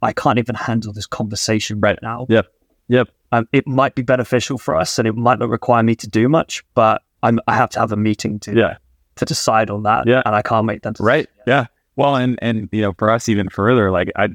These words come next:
Speaker 2: that, that sounds like an easier sale for us. We're like, "Hey, can you stop the train while we retrofit, like, the whole thing?" <laughs> You know, and
Speaker 1: Yeah.
Speaker 2: everyone, you know, and we're like, "I don't know," you know? So, yeah, I, I think it's, it's a, it's, it's a bit of an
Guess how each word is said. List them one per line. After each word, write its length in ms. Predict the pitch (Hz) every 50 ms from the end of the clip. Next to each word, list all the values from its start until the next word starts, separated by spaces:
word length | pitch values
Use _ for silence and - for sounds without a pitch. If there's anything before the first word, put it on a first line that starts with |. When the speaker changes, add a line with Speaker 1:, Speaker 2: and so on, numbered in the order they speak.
| _ _ -
Speaker 2:
that, 160 | 92 113 127 -
that 200 | 101 - 127 -
sounds 200 | - 131 127 110
like 140 | 110 113 104
an 100 | 101 98
easier 260 | 107 107 92 98 92
sale 260 | - - 117 123 120 107
for 140 | 92 95
us. 180 | 107 117 113 -
We're 80 | 110 98
like, 280 | 95 90 87 85 _ _ _ _ _ _ _ _ _ _ _ _ _ -
"Hey, 360 | 127 147 156 123 98 87 - _ _
can 120 | - 110
you 80 | 113 113
stop 340 | - - - 123 127 - -
the 80 | 113
train 400 | 104 - - 113 107 113 127 131
while 140 | 123 110 104
we 100 | 98 98
retrofit, 800 | 95 98 101 98 - - 110 104 - - - 117 110 110 104 - _ _ -
like, 220 | 104 98 82 -
the 120 | - 90 90
whole 280 | 104 104 104 101 107
thing?" 520 | - - 110 104 107 117 135 147 147 139 - -
<laughs> 40 | -
You 100 | - 131
know, 280 | 131 - - 175 175 - _ _ _ _ _ -
and 280 | 117 110 - 139 143
Speaker 1:
Yeah. 60 | 117
Speaker 2:
everyone, 340 | 110 127 131 147 143 147 139 -
you 80 | 190 170
know, 100 | 151 147
and 280 | 143 143 131 131 127
we're 60 | 127
like, 200 | 123 117 110 120 _ _ _ _ _ _ _ _ _ _ _ -
"I 40 | 156
don't 300 | 147 143 143 135 120 120
know," 260 | 113 113 117 117 113 107
you 120 | 107 107
know? 180 | 101 98 98 110
So, 240 | - - 120 107 95 -
yeah, 140 | 127 120 101
I, 140 | - 127 127 -
I 80 | 131
think 140 | 147 175 156
it's, 140 | 135 - - -
it's 160 | 117 110 -
a, 200 | 110 104 98 92 -
it's, 260 | - 104 101 - - _ _ -
it's 120 | - 104 -
a 60 | 113
bit 240 | 92 - - 123 135
of 100 | 135 113
an 120 | 110 107